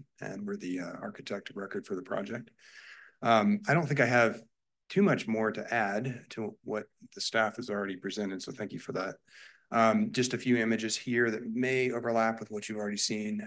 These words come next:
or may not. Uh, this is a site plan that shows a little more detail of the landscape and how the building fits into the landscape.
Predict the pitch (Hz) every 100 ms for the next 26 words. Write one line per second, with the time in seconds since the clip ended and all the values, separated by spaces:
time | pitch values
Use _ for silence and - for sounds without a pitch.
0 | 120 110 104 101 101 98 92 - - -
1 | 107 104 104 127 131 - - _ - -
2 | - _ - 120 113 - 113 113 117 110
3 | 110 113 113 - 104 101 - 113 104 104
4 | 104 - 104 104 107 101 101 104 - 104
5 | 104 101 101 104 104 104 - 117 110 107
6 | 120 110 107 107 104 101 101 104 101 98
7 | 127 - 117 113 113 104 104 104 - 110
8 | 101 101